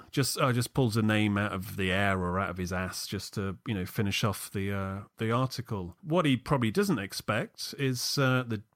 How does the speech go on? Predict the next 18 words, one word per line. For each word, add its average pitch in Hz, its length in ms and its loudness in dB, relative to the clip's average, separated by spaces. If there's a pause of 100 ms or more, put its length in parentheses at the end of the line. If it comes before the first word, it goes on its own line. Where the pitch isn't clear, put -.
(140)
Birmingham 127 440 6
Mail 117 600 2
takes - 340 0
that 160 180 2
as 123 140 -2
gospel 113 640 -2
and 101 160 -2
says, 127 440 2
"Oh, 202 140 2
it's 120 220 -2
rumours 131 500 2
that 135 240 0
Steve 160 300 0
McLaren 175 500 2
is 117 80 0
in 143 140 0
the 143 80 -2
frame." 127 380 -2